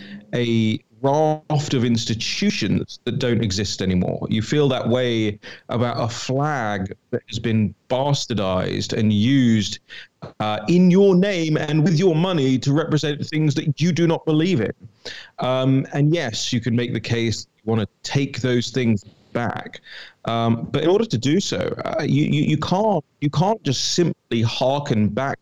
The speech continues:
to a gentler and easier and more bipartisan time in this country. Those days are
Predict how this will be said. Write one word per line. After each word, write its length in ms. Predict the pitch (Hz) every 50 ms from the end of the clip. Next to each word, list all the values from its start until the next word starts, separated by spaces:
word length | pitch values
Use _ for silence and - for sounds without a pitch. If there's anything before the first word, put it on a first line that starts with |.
| _ -
to 100 | 120 110
a 40 | 104 92 90 -
gentler 600 | - 127 127 139 - - 131 117 107 101 95 92 - _ _ _ _
and 200 | - 110 113 110 - -
easier 800 | 143 139 143 147 131 113 - 127 120 107 101 98 95 95 95 - - - - _ _ - - - -
and 140 | 127 120 120
more 260 | 127 131 127 117 120
bipartisan 1200 | - 143 139 139 139 135 131 - - _ - - 139 135 131 131 - 113 110 123 113 113 113 107
time 380 | 107 - 127 139 156 151 135 117
in 60 | 107
this 200 | 110 110 - - _ -
country. 480 | 165 156 143 - - 123 110 110 - -
Those 240 | - 117 120 110 101
days 640 | 101 110 143 139 139 135 127 113 107 98 92 - - _ -
are 220 | 101 104 -